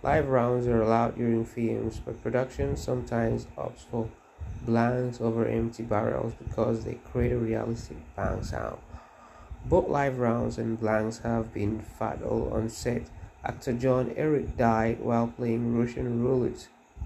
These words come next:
which blanks loaded gun on set of nineteen eighty-four covers up. Bandol Lee, Bruce Lee's son, died during filming of The Ca-, Crow because a bullet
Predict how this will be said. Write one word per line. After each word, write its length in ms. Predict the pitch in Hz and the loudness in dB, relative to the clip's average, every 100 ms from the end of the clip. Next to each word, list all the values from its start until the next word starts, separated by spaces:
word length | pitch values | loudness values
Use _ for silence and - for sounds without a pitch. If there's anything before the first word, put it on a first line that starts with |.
| - - - - - - | -12 -20 -20 -14 -12 -6
which 480 | 123 123 120 - - - - - - | 0 2 2 -2 -6 -6 -6 -6 -2
blanks 680 | 113 110 110 117 117 - - | 2 2 2 0 -4 -8 -6
loaded 420 | 113 107 110 - - - - 117 | -2 0 0 -2 -10 -16 -14 0
gun 440 | 117 107 107 104 - | 2 2 0 -2 -2
on 140 | 110 | -4
set 300 | 107 - 104 | -6 -6 -4
of 180 | 107 113 | -4 -2
nineteen 440 | 104 101 113 113 - | 0 0 0 -4 -4
eighty-four 580 | - 113 110 113 110 - | -4 -4 -6 -6 -6 -6
covers 420 | - 101 110 104 | -2 0 0 -2
up. 200 | - - - - - - - - - - - - | -2 -4 -6 -20 -20 -18 -16 -16 -18 -14 -8 2
Bandol 480 | 117 117 113 110 | 4 4 2 2
Lee, 260 | 131 147 127 | 0 -2 -4
Bruce 340 | 117 117 117 | -2 -2 -2
Lee's 240 | 123 127 - | -4 -4 -2
son, 280 | 123 117 110 | 0 0 0
died 380 | 110 107 113 - | 0 -2 -2 -6
during 340 | 123 117 117 117 | -2 0 0 -2
filming 720 | - 117 113 113 113 110 110 | -4 -2 0 0 -2 -4 -6
of 200 | - - | -6 -6
The 80 | 117 - | -8 -10
Ca-, 300 | - 123 - - | -12 -8 -10 -12
Crow 440 | - - 127 123 120 | -12 -2 0 0 0
because 520 | 117 - 117 117 117 | -4 -2 0 2 0
a 80 | 110 | -4
bullet 400 | 120 123 123 | -2 0 0